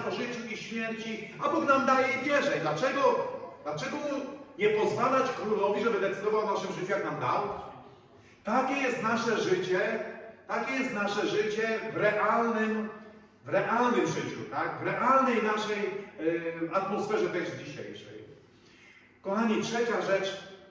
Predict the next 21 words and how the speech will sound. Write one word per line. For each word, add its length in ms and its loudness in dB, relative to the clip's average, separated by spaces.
realny 680 0
taki 360 -6
świat. 300 -8
Zobaczcie, 380 -4
byłem 240 -4
wczoraj 580 -4
na 80 -4
pogrzebie 680 -4
pani 280 -8
Joli, 460 -8
która, 500 -8
y, 180 -6
pracowała, 920 -6
y, 60 -12
w 240 -14
czterdziestce 440 -12
piątce 640 -6
długie 260 -8
lata, 600 -8
y, 360 -10
w, 520 -12